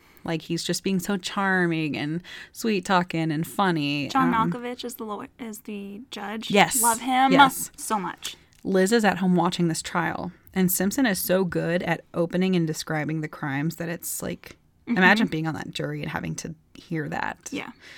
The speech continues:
Speaker 1: Just the way he described it, much less actual photos
Speaker 2: Yeah.
Speaker 1: of evidence. There are so many women there because they think he's cute and they love him. And then Carol is making statements to the media using Ted's words. So he's media coaching
Speaker 2: Yeah.
Speaker 1: her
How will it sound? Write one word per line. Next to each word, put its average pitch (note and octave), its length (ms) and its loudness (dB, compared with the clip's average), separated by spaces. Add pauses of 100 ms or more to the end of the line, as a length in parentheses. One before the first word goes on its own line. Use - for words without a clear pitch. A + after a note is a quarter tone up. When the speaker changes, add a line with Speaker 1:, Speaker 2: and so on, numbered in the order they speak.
(180)
Speaker 1:
Just F#3 200 2
the F#3+ 60 2
way E3+ 120 6
he E3 140 0
described D#3 420 -2
it, - 100 -4
much D#3 260 -4
less D#3 300 -4
actual E3+ 420 -4
photos E3 720 -6
Speaker 2:
Yeah. - 160 -8
Speaker 1:
of E3 100 -6
evidence. - 580 -8 (680)
There F3+ 160 2
are F3+ 60 2
so G3+ 260 0
many G3+ 220 2
women G3 380 6
there D#3+ 160 -4
because E3+ 300 -4
they - 140 -4
think E3 280 -4
he's E3+ 160 -4
cute B3+ 320 -2
and G#3 120 -2
they G#3 80 -2
love A3 240 -2
him. F#3 380 -6 (480)
And F#3 200 2
then F3 140 4
Carol G#3+ 300 4
is F#3 120 2
making F3+ 280 2
statements F3 400 0
to - 120 -4
the E3+ 60 2
media E3+ 280 4
using E3 340 0
Ted's E3 360 -4
words. D#3 460 -2
So F#3+ 80 -4
he's G#3+ 240 2
media G#3 380 4
coaching D#3+ 340 -2
Speaker 2:
Yeah. D#3 80 -2
Speaker 1:
her - 100 -6